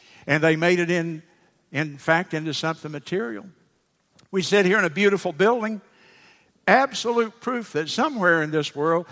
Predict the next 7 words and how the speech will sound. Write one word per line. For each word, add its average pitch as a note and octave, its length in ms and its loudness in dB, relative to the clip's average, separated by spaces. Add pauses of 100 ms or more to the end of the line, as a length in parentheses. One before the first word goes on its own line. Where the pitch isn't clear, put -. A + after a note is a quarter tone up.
(140)
there's E3+ 240 2
a E3 80 2
building E3+ 480 0
maker, E3+ 480 0 (400)
a D#3+ 120 2
building F3+ 460 2
designer. D#3+ 840 -4